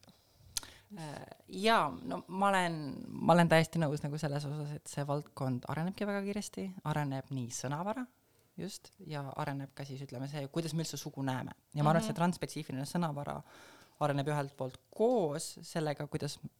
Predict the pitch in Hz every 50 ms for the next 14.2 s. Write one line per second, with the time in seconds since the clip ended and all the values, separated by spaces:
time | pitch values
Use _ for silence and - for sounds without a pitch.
0 | _ - - - - 160 170 175 160 151 - 143 - - - 165 147 147 151 -
1 | - 175 - - 180 180 - 180 185 190 180 185 180 185 180 170 - 165 165 165
2 | 165 - 147 151 151 143 143 147 143 143 - 143 147 139 143 139 135 135 143 147
3 | 156 160 165 156 131 - - _ _ _ _ _ - - 139 - - - 143 -
4 | - 143 131 131 - - - 135 - - - - - - _ _ _ _ _ -
5 | - - - - - - - - - - - - _ _ _ _ - - 147 139
6 | 135 131 135 135 135 135 143 - - 156 139 135 143 180 220 - 254 - 190 170
7 | - 185 180 175 170 165 - - 160 147 147 156 156 - - 147 139 147 - -
8 | 165 156 147 151 156 151 143 135 131 - 151 143 143 139 135 135 131 - - -
9 | - - - _ _ _ _ - - 160 143 160 156 - 156 147 147 143 131 85
10 | - _ - - 165 160 151 151 147 143 151 170 180 151 139 - 156 135 131 147
11 | - - 143 147 147 139 139 - - - 131 139 131 139 165 202 - - 160 160
12 | 147 156 151 - - 175 202 220 - _ _ - - 160 - 190 220 - - -
13 | - - - 302 - - 202 180 - - - - 220 196 - - 202 180 - -
14 | - - 156